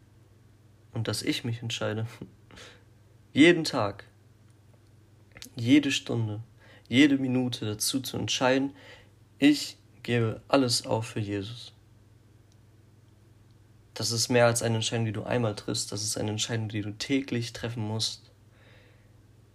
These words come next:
Und das ist ein Kampf, weil du gegen dein eigenes Ego kämpfst.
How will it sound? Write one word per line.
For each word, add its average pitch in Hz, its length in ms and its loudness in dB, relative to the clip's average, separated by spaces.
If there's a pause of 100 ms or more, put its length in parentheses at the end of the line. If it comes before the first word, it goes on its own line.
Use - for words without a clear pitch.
(680)
Und 110 80 -2
das 110 100 -2
ist 110 160 -4
ein 104 160 -2
Kampf, - 500 -2
weil 123 140 4
du 117 100 0
gegen 139 380 4
dein 113 260 -2
eigenes 160 560 2
Ego 120 320 0
kämpfst. - 640 -10